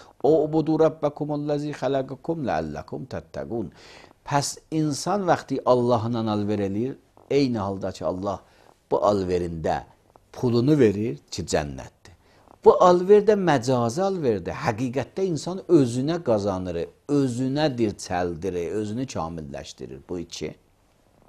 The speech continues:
Üçüncü məsələ də budur ki, Allah-u Mütəal bu malı da o verib insana.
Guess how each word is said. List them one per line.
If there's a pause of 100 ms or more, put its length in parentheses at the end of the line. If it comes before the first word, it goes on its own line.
(580)
Üçüncü
məsələ
də
budur
ki, (1080)
Allah-u
Mütəal
bu
malı
da
o
verib
insana.